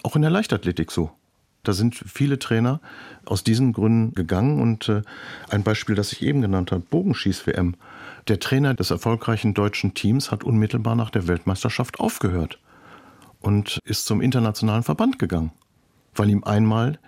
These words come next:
die Trainingsmöglichkeiten nicht ausreichten, Frage der Investition in Sportstätten und auch sicherlich finanzielle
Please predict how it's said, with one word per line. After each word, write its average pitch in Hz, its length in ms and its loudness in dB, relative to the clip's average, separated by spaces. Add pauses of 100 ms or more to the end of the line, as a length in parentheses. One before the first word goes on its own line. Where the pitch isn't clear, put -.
(140)
die - 120 -2
Trainingsmöglichkeiten 101 1120 0
nicht - 180 -2
ausreichten, 143 720 -2 (240)
Frage 95 260 0
der 92 120 0
Investition 98 680 2
in 82 100 2
Sportstätten 110 800 -2 (420)
und 107 220 2
auch 113 400 -2
sicherlich 120 400 0
finanzielle 82 560 -2